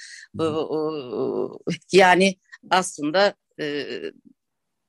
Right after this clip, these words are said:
Speaker 2: Dersim otuz sekiz Tertele kitabını görenler var ise eğer bu da,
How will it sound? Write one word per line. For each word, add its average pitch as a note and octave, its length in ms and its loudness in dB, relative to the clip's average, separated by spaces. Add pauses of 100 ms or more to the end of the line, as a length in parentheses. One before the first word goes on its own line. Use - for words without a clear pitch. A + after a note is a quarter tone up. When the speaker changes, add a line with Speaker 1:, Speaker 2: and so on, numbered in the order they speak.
(100)
Speaker 2:
Dersim F#3 540 6
otuz - 220 2
sekiz - 440 0
Tertele E3+ 580 0
kitabını D#3 560 -4
görenler D#3+ 680 2
var D#3+ 280 0
ise - 300 -10
eğer F3 380 -2
bu F3+ 140 -4
da, F#3+ 220 -2